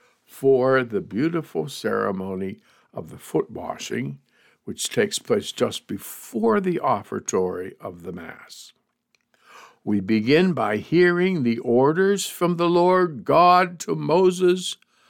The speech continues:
on when and how to celebrate the Passover service, to remember the first Exodus, when God freed Israel from their bondage to Egypt.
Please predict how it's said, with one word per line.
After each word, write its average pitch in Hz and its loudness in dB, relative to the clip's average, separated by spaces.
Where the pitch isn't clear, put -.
on 107 -2
when 190 2
and 98 -8
how 113 -6
to 120 -12
celebrate 120 -2
the - -8
Passover 92 -8
service, - -10
to 131 2
remember 123 4
the 110 -4
first - 0
Exodus, - -14
when 104 -4
God 135 2
freed 190 0
Israel 127 0
from 90 -12
their - -6
bondage 120 -2
to 120 -6
Egypt. 107 -6